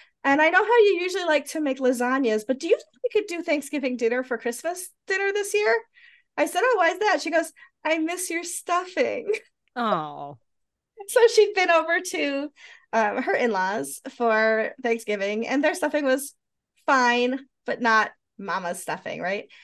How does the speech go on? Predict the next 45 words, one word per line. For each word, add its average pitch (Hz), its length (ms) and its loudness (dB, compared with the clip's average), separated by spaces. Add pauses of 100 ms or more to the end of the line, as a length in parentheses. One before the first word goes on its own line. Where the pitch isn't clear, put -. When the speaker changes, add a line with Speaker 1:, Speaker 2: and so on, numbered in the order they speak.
(260)
Speaker 1:
And 359 80 -2
it 370 60 0
really 523 260 6
got 311 100 2
me 320 120 -2
thinking 370 360 -2
about 226 400 2
the 226 100 -10
fact 240 340 -2
that 214 240 2
we 262 200 0
all 302 500 2
do 269 520 -4 (880)
the 262 100 2
same 311 380 0
thing, 294 480 2
but 247 100 -2
we 220 100 4
all 220 220 0
do 226 100 -4
the 202 100 -10
same 185 200 -8
thing 185 160 -10
differently. - 480 -14 (100)
And 240 80 -6
maybe 233 180 2
not 165 200 -8
all. - 140 -8
Speaker 2:
Sure. 170 120 -10
Speaker 1:
And 254 160 2
this, 269 140 -4 (100)
I 254 100 0
know 233 120 4
not 208 160 0
everybody 170 240 -8
makes - 200 -14
stuffing, - 240 -20
right? 196 200 -4
But, 202 120 0
like, 214 260 2 (1040)
you 277 100 -2
know, 262 140 6
you 269 240 2
wash 320 280 4
clothes, 294 380 2